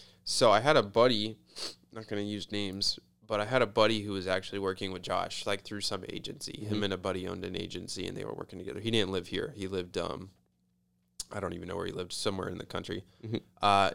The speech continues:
Speaker 1: more of an acquaintance and a friend, but, like, I knew of him. We connected
Speaker 2: Yeah.
Speaker 1: on social media. Um, and they were working together. He texted me. He's like, "Hey, you're in Kansas City, right?" I'm like, "Yeah."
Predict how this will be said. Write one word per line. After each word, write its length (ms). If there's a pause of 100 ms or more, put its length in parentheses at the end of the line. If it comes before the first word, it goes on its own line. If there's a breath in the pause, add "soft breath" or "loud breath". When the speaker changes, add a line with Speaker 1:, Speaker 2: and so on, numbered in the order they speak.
Speaker 1:
more 160
of 60
an 60
acquaintance 500
and 80
a 40
friend, 360
but, 120
like, 140
I 60
knew 180
of 140
him. 100
We 80
connected 340
Speaker 2:
Yeah. 60
Speaker 1:
on 80
social 300
media. 340 (560 soft breath)
Um, 720 (400)
and 180
they 80
were 80
working 220
together. 240
He 80
texted 280
me. 40
He's 100
like, 120
"Hey, 100
you're 160
in 80
Kansas 260
City, 160
right?" 240
I'm 120
like, 180
"Yeah." 220